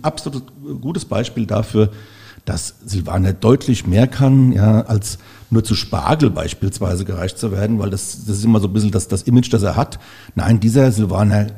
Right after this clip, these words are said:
hat ein richtiges Standing, entweder als Solist oder aber auch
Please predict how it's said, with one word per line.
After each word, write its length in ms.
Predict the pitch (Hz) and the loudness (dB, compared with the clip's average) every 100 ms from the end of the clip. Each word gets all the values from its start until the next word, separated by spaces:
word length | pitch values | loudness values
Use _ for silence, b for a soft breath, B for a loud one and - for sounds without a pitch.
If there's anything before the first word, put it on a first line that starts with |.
| - _ | -16 _
hat 160 | 110 | -6
ein 60 | - | -2
richtiges 360 | 104 117 101 95 | 0 0 -2 -2
Standing, 380 | 107 104 117 110 | 0 2 2 2
entweder 320 | 104 107 104 | 0 0 0
als 180 | 95 - | -4 -4
Solist 340 | 92 120 127 | -2 -2 0
oder 200 | 113 110 | 0 0
aber 220 | 98 101 | 0 -4
auch 200 | 95 98 | -4 -6